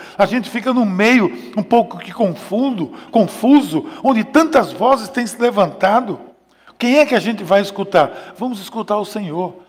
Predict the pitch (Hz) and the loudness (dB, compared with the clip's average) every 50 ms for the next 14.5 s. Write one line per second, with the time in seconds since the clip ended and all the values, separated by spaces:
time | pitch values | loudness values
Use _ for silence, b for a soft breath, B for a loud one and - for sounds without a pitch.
0 | _ _ - 202 208 202 165 - - - 190 180 - 185 180 185 175 - - 196 | _ _ 0 0 0 0 -2 -6 -8 -6 -8 -4 -2 0 0 0 -2 -6 -8 -8
1 | 170 143 139 139 127 - - - _ B B B B B _ 202 196 226 269 254 | -8 -6 -6 -6 -6 -8 -12 -20 _ B B B B B _ 2 4 6 6 4
2 | - 320 208 214 220 214 214 - - 220 202 190 180 185 170 - 180 180 - 185 | 4 0 2 2 2 2 -2 -2 -2 -2 -2 -2 -6 -6 -4 -4 -4 -4 -2 -2
3 | 175 156 147 160 190 208 196 202 - 170 B B B B B - 214 180 175 170 | -2 0 0 0 0 0 -2 -2 -6 -8 B B B B B 2 4 6 8 8
4 | 208 269 285 247 - - 220 202 180 - - 165 165 170 175 180 214 226 - - | 8 6 6 2 2 2 2 2 2 2 0 0 2 2 2 2 0 -2 -6 -10
5 | - B B B - 214 - - - - 240 254 262 247 220 196 180 160 208 262 | -14 B B B -8 -8 -8 -6 0 4 6 6 6 6 4 2 2 2 0 0
6 | 254 226 185 - 147 170 180 190 175 - B B B B B B B - - 240 | 0 0 -2 0 2 2 2 2 0 -4 B B B B B B B 2 4 6
7 | 226 226 220 - 226 214 208 185 233 302 302 262 - - - - 233 262 269 226 | 6 6 4 2 2 2 2 2 0 2 2 2 2 0 -4 0 2 2 2 2
8 | 202 233 - - - - 220 233 226 226 - - 214 196 - B B B B - | -2 -6 -6 -8 -2 2 2 4 4 2 0 -2 -2 -2 -2 B B B B -14
9 | 151 151 220 220 208 208 220 214 202 202 190 196 190 175 143 135 170 190 180 214 | -2 0 4 6 8 8 8 8 8 6 4 4 0 0 -2 -2 -4 -2 -2 -2
10 | 214 B B B B - 220 220 214 214 220 214 202 208 247 220 - - 226 220 | -2 B B B B 2 2 2 2 2 2 0 0 0 -2 -4 -2 -4 -4 -4
11 | 214 202 214 - - 208 202 - - 214 202 190 202 - 208 196 - 226 202 - | -2 -4 -4 0 2 2 2 2 2 2 2 2 2 -4 -6 -4 -4 -4 -4 -4
12 | - - 165 139 - - - _ _ _ _ _ _ _ _ _ _ _ - 269 | -8 -8 -10 -10 -10 -14 -20 _ _ _ _ _ _ _ _ _ _ _ 2 2
13 | 247 226 165 220 240 233 - 254 302 349 - 254 247 226 247 294 302 - - 214 | 2 4 4 2 0 0 0 -4 -2 0 2 4 6 6 6 6 6 4 2 0
14 | 180 151 151 202 240 233 180 - - | -2 0 2 2 4 4 2 2 -2